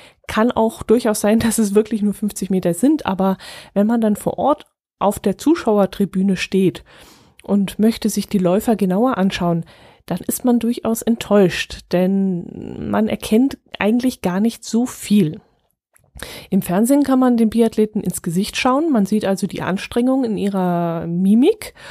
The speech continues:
aber wenn man da vor Ort im Stadion steht, kann man wirklich froh sein, wenn man aus dieser Entfernung überhaupt einen Biathlon in persona erkennt und, äh, nicht die Rückennummer ablesen muss, um überhaupt zu wissen, wer das ist.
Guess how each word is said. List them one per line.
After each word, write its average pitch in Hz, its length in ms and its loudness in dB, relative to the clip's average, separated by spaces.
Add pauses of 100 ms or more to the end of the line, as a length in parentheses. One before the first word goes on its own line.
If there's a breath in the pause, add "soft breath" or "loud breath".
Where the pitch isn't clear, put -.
(540 loud breath)
aber 208 320 2
wenn 214 140 4
man 214 140 2
da 190 260 0
vor - 180 -4
Ort 320 240 0
im 202 160 -2
Stadion 247 460 0
steht, 185 480 -4 (180)
kann 202 160 -2
man 220 160 2
wirklich 220 260 -2
froh 185 220 -4
sein, 214 240 2
wenn 190 120 2
man 196 160 0
aus - 200 -6
dieser 202 240 0
Entfernung 185 460 0
überhaupt - 640 -6
einen 185 300 2
Biathlon 185 720 0 (800 soft breath)
in 247 220 4
persona 208 580 2
erkennt 196 540 2
und, 185 400 -4
äh, 175 340 -2
nicht 202 340 0
die 196 100 0
Rückennummer 180 580 2
ablesen 170 420 -2
muss, 180 220 -2
um 190 180 -4
überhaupt 185 320 -4
zu 180 140 -2
wissen, 170 260 -4
wer 175 120 -2
das 214 180 -2
ist. - 420 -2